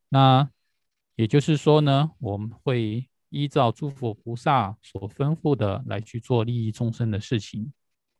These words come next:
那这样子作为诸佛菩萨的仆人之后，自己，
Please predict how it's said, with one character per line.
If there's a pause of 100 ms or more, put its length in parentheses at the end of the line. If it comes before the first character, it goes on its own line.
(500)
那
这
样
子
作
为
诸
佛
菩
萨
的
仆
人
之
后， (420)
自
己，